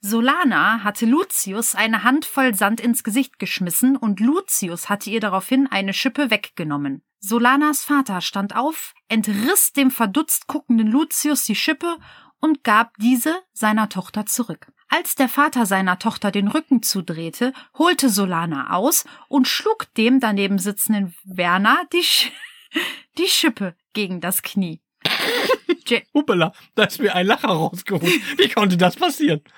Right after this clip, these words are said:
Speaker 2: Ich entschuldige mich in aller Höflichkeit.
Speaker 1: Jamie nahm sich die Schippe und der Vater von Solana drehte sich um. Er ging zu Jamie, nahm ihm die Schippe wieder aus der Hand und gab sie seiner Tochter zurück. Dann richtete er sich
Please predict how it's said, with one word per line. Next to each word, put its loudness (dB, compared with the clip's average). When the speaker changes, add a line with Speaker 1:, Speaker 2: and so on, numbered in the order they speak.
Speaker 2:
Ich 0
entschuldige 2
mich 2
in 0
aller 2
Höflichkeit. -2
Speaker 1:
Jamie 2
nahm 2
sich -2
die -6
Schippe -2
und -2
der -2
Vater 0
von -2
Solana -2
drehte -6
sich -4
um. -8
Er 4
ging 2
zu -4
Jamie, 0
nahm 4
ihm -2
die -4
Schippe 0
wieder -4
aus -6
der -6
Hand 0
und -12
gab 0
sie -2
seiner 2
Tochter -8
zurück. -12
Dann 4
richtete 0
er 0
sich -2